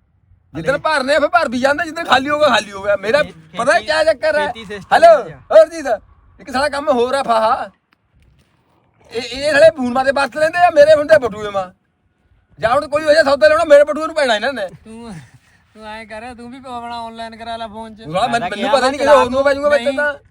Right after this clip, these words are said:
Speaker 3: ਇਹਦਾ
Speaker 2: ਮੈਂ ਇਹਨੂੰ
Speaker 3: ਰਹਿਣ ਦੇ।
Speaker 2: ਕਿਹਾ ਕਿ ਯਾਰ ਚਲਾਉਣਾ, ਉਹਨੂੰ ਕਿਆ ਚਲਾਉਣਾ ਇਹਨੂੰ?
Speaker 1: ਲੈ, ਮੈਨੂੰ ਨਹੀਂ ਪਤਾ ਇਹ ਜੀ ਗੱਲ ਦਾ।
Speaker 3: ਉਹ ਗੱਲ ਸੁਣ, ਉਹਦਾ
Speaker 1: ਉੱਧਰ ਸਾਲਾ ਦੂਆ ਸਕੂਲ ਤੇ ਆਉਣ ਲੱਗਾ ਉਹ ਵੜ ਜਾਂਦਾ।
Speaker 3: ਉਹੀ ਕਹਿੰਦਾ।
Speaker 1: ਮੈਂ ਮੇਰੀ ਗੇਮ ਮੈਂ ਪੈਸੇ ਤਾਂ ਹੈ ਨਹੀਂ ਕਹਿੰਦੇ, ਇਹ ਮਤੇ ਪਾ ਦੇ। ਮਾਈ ਮਤੇ ਮੇਰੇ ਨਹੀਂ ਹੈਗੇ ਸਾਲੇ ਇਹਦੇ ਮਾਂ।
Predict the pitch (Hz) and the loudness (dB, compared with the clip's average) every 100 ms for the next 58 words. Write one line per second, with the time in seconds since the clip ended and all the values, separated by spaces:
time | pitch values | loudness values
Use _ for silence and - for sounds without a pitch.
0 | _ 202 226 220 233 262 262 233 151 123 | _ -12 -6 -6 -6 -8 -6 -6 -8 -14
1 | _ _ 202 - - 156 165 170 170 175 | _ _ -20 -20 -12 -12 -12 -16 -16 -16
2 | 185 202 220 190 170 165 160 156 170 - | -18 -20 -20 -20 -18 -20 -10 -8 -8 -12
3 | _ _ - 131 180 220 233 214 226 220 | _ _ -18 -16 -12 -6 -4 -4 -6 -12
4 | 214 208 180 226 254 233 226 196 196 170 | -12 -12 -12 -14 -14 -12 -14 -14 -20 -20
5 | 170 _ 196 226 262 269 294 294 269 311 | _ _ -16 -2 0 2 0 0 0 0
6 | 262 226 262 294 285 277 302 254 190 196 | -2 -6 -2 2 2 4 4 4 0 -2
7 | 190 196 226 226 247 254 269 294 294 302 | -2 -2 -6 -16 -14 0 4 4 4 2
8 | 349 349 294 269 302 302 330 349 349 359 | 0 2 0 2 0 0 0 2 0 -2
9 | 359 320 311 302 277 285 339 359 - 349 | -4 -4 -2 -2 0 -2 2 2 2 4
10 | 311 320 311 277 285 262 269 285 233 | 4 4 2 2 0 -2 -6 -8 -8